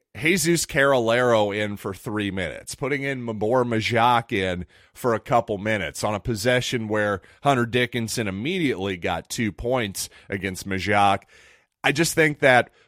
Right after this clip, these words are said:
putting those guys in for what seemed like rather random minutes, throwing Jordan Butler in there for three minutes in the second half when it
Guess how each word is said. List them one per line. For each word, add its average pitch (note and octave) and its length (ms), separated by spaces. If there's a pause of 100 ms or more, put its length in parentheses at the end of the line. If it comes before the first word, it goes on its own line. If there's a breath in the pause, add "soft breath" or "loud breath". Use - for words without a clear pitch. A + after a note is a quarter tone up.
(140)
putting D#3+ 280
those C#3 300
guys A#2+ 360
in A#2+ 280
for A2 280
what A2+ 240
seemed C3 320
like A2 220
rather G#2+ 460
random A2 600
minutes, B2+ 500
throwing A#2+ 440
Jordan A#2 400
Butler A#2 460
in A#2 180
there A2+ 220
for A#2 120
three A#2 380
minutes A#2 480 (340 soft breath)
in C3+ 120
the A#2+ 100
second A#2+ 400
half G#2+ 400
when G2+ 80
it G#2 160